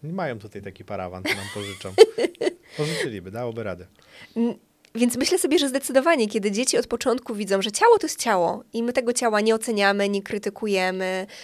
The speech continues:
Speaker 2: że to ciało wygląda różnie, że to jest w porządku, że ja mam takie ciało, mama takie, tata takie i nikt tego w żaden sposób nie komentuje,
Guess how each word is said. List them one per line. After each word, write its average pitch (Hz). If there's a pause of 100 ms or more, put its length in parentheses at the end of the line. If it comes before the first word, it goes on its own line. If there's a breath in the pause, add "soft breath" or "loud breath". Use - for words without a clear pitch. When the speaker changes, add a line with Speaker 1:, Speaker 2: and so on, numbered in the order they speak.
(140)
Speaker 2:
że -
to 311
ciało 285
wygląda 226
różnie, 185
że 185
to 240
jest -
w -
porządku, 226
że 190
ja 185
mam 190
takie 208
ciało, 190
mama 190
takie, 196
tata 185
takie 190 (420 loud breath)
i 214
nikt 226
tego 226
w 214
żaden 220
sposób 214
nie 196
komentuje, 190